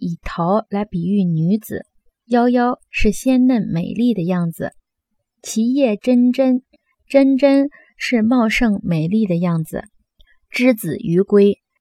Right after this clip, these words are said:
之即此，之子即这个女子。“于归。”于是网的意思，归指归家。因为女子出嫁有家，所以这里于归指女子出嫁。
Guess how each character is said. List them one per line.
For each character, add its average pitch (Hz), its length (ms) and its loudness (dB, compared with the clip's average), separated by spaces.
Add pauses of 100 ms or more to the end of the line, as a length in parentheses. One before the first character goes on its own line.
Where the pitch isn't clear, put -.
之 262 380 -2 (100)
即 226 220 0
此， - 560 -6 (340)
之 302 220 0
子 - 300 -8 (260)
即 202 380 0
这 254 120 0
个 208 120 2
女 165 280 -2
子。 - 300 -8 (800)
“于 202 260 4
归。” 262 440 0 (300)
于 208 340 2
是 - 200 -2
网 175 380 -2
的 175 100 0
意 202 160 4
思， - 280 -8 (340)
归 247 460 2
指 151 180 -6
归 208 260 2
家。 196 380 -2 (380)
因 269 160 4
为 285 120 8
女 226 220 6
子 180 220 -2
出 - 340 -2
嫁 247 360 -2
有 175 200 -6
家， 208 400 -4 (380)
所 - 180 4
以 233 80 8
这 254 160 4
里 185 300 0
于 190 260 2
归 262 380 0 (280)
指 180 220 -2
女 180 320 0
子 190 240 -4
出 - 180 -6
嫁。 220 300 -4